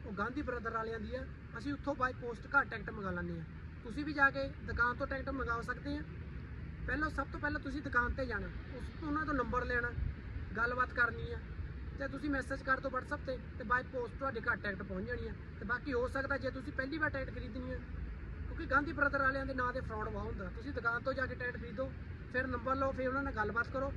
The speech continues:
ਤੇ by post ਤੁਹਾਡੇ ਘਰ ਟਿਕਟ ਪਹੁੰਚ ਜਾਣੀ ਆ। ਇਹ ਜਿਹੜੀ ਲੋਟਰੀ ਆ, ਇੱਕ ਹਜ਼ਾਰ ਰੁਪਏ ਦੀ ਟਿਕਟ ਆ ਤੇ ਵੀਹ ਹਜ਼ਾਰ ਟਿਕਟਾਂ ਚੋਂ ਇਨਾਮ ਨਿਕਲਣੇ ਆ। ਤੇ ਟਿਕਟ ਵਧੀਆ ਇਹ,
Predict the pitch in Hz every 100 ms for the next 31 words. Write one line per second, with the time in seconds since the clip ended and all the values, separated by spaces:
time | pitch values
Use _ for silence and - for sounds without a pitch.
0 | - 277 262 247 269 247 277 262 220 -
1 | 196 - - 185 185 214 202 175 156 -
2 | - - - 254 285 - 254 247 262 262
3 | 247 - - - - - - - - 285
4 | 277 277 269 - 233 226 269 285 - -
5 | - - 233 247 330 320 285 269 269 262
6 | 240 233 208 190 254 240 202 - - -
7 | - - - - 247 247 240 269 233 311
8 | 311 285